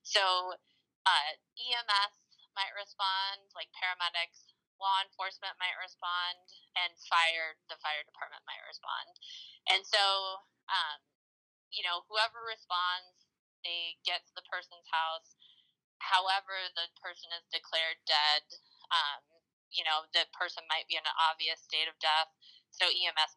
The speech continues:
might not even respond. Um, so what would happen then is law enforcement would call the Emergency Communications Center for our county and request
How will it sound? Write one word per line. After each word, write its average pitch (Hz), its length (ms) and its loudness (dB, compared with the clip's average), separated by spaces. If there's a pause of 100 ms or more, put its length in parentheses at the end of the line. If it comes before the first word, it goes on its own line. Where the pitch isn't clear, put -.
might 151 240 2
not 151 240 2
even 151 240 -10
respond. 143 720 -2 (520)
Um, 165 400 8
so 190 320 -2
what 202 280 2 (120)
would 190 120 -8
happen 185 440 0
then 180 300 -2 (180)
is 175 80 -18 (280)
law 190 280 4
enforcement 160 840 -8 (480)
would 175 240 -4 (160)
call 165 400 0
the 156 320 -12
Emergency 160 640 -14
Communications 160 880 -8
Center 151 640 0 (160)
for 156 320 -2
our 151 160 -4
county - 560 -8 (680)
and 175 260 4
request 160 480 2